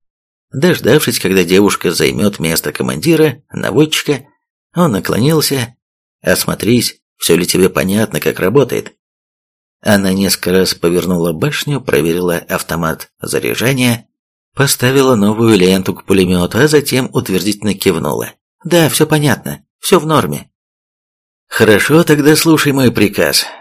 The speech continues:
Подпустишь технику людей на расстояние выстрела, дождешься, когда они перестанут считать тебя угрозой, и после этого, только после этого,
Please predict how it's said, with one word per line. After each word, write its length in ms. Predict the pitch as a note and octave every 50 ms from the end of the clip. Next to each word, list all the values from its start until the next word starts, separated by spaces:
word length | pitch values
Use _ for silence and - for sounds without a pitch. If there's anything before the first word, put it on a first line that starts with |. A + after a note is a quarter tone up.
| - _ _ _ _ _
Подпустишь 640 | - C#3 C3+ - - C3 B2+ A2 - - G#2+ F#2+ -
технику 460 | - A#2 G#2+ F2+ - G2 F#2 - G2
людей 340 | F#2+ F#2 F2+ E2+ F2+ F2+ F2+
на 140 | E2+ F2+ F2
расстояние 580 | E2+ E2 - - G2 F#2 F2+ F2+ F2+ F2+ E2+
выстрела, 580 | E2+ A#2+ C3+ A#2 - - - - - D2 D2 - - - _ _ _
дождешься, 580 | - F3 F3 A2+ - - - A#2 C3+ C3 - A#2+
когда 320 | A2 - F#2 F2 F2 F2+
они 200 | F2 F2 F2+ F2+
перестанут 580 | E2 E2+ F2 F2 - - - G2 F2 F2 E2+ D#2
считать 400 | - - F#2 - - E2 D#2 -
тебя 260 | - D#2 D2+ D#2 D2+
угрозой, 460 | D2+ D#2+ D#2+ B2 D3+ F3+ F3+ D3 E3
и 20 | E3+
после 400 | D#3+ F3 D#3+ C3 - - D#3+ E3
этого, 320 | D#3+ B2 - - C2 A#1+ - _ _ _ _ _ _ _ _ _
только 360 | - G#2+ G2+ F#2+ F#2 - G2+
после 520 | F2 - G2+ F#2+ E2 - - G#2 A#2 A2+ G#2+
этого, 340 | F#2+ E2 - - C#2 C2